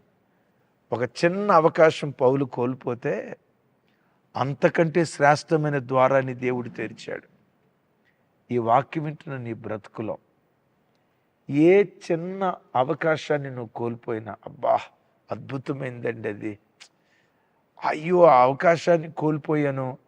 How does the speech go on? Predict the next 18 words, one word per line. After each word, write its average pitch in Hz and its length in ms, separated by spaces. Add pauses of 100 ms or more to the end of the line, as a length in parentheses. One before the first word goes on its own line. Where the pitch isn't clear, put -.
(400)
అని 110 140
నువ్వు 113 160
దిగులు 120 260
పడుతున్నావా? 127 760 (840)
ఒకరోజు 123 480
రాబోతుంది, 117 760 (920)
అంతకంటే 147 840
శ్రేష్టమైన 135 960
ద్వారం 120 580 (500)
యేసు 143 460
నామం 139 500
పేరిట 131 420
దేవుడు 127 580 (440)
నీకు 110 220
తెరుచునుగాక. 117 1080 (1120)
చెప్దాం 135 340
ఆమేన్ 143 340
అని 147 160